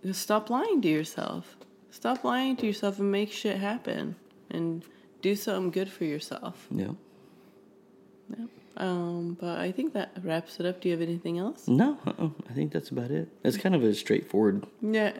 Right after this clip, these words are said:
Speaker 1: episode.
Speaker 2: topic. I
Speaker 1: Yeah.
Speaker 2: mean, we, I didn't wanna really kinda repeat a lot of what we talked about with the other
Speaker 1: Mm-hmm.
Speaker 2: stuff, 'cause I think some of those,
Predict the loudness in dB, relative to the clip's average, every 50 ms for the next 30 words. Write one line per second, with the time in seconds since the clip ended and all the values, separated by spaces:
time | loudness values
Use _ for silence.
0 | -14 -18 -2 0 0 0 2 2 4 6 6 6 6 2 2 0 -2 -4 4 6
1 | 8 10 10 10 10 10 10 10 10 10 10 10 10 10 8 8 6 8 8 6
2 | 4 2 -2 -8 -10 -14 -6 0 4 6 6 6 4 4 4 4 4 6 6 6
3 | 4 4 4 2 2 2 2 2 2 2 2 2 2 2 2 2 2 0 0 0
4 | -2 -4 -2 -2 0 2 2 2 2 0 -4 -4 0 2 2 2 2 0 -2 -2
5 | -2 -4 -4 -2 4 4 4 4 4 -2 -2 2 2 4 4 4 4 4 2 2
6 | 0 -4